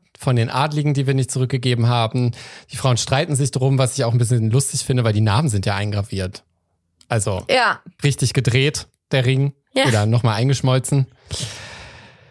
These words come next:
Speaker 1: Und hier habe ich an meinem Rucksack nochmal, er trifft jetzt, er geht jetzt auf die Brücke, oben an der, er ist ja in der Oberstadt und jetzt guckt er nochmal hinunter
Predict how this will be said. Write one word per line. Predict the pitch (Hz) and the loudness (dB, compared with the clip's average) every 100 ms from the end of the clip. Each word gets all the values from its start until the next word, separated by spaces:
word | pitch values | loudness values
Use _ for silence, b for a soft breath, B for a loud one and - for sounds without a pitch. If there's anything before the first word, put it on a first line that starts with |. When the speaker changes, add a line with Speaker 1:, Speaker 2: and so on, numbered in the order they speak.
| B B _ | B B _
Speaker 1:
Und | 156 214 208 | 0 0 0
hier | 156 - 190 202 180 | -4 0 2 2 2
habe | 185 | 0
ich | 175 170 | -2 0
an | 165 | 2
meinem | 165 | 2
Rucksack | 156 160 - 165 147 | 2 0 0 -2 0
nochmal, | 147 156 175 160 165 | 0 2 2 2 2
er | 139 | 0
trifft | - 185 - 180 | 0 -2 -2 -2
jetzt, | 170 | -2
er | 131 127 | -2 -2
geht | 151 | 0
jetzt | 160 | 0
auf | 156 | -2
die | 139 123 | -2 0
Brücke, | 156 202 196 196 156 | 0 0 0 0 0
oben | 170 185 180 | 0 0 0
an | 151 | 2
der, | 147 139 | 0 0
er | 135 | -2
ist | 139 | 0
ja | 139 | 0
in | 123 | 0
der | 123 | -2
Oberstadt | 170 180 156 170 160 170 | 0 0 0 0 -2 -2
und | 139 | -2
jetzt | 139 - | -2 -2
guckt | 170 - | -6 -2
er | 160 | 0
nochmal | 143 139 147 143 | 2 2 2 2
hinunter | 135 139 147 151 139 110 95 | 4 4 4 2 2 2 0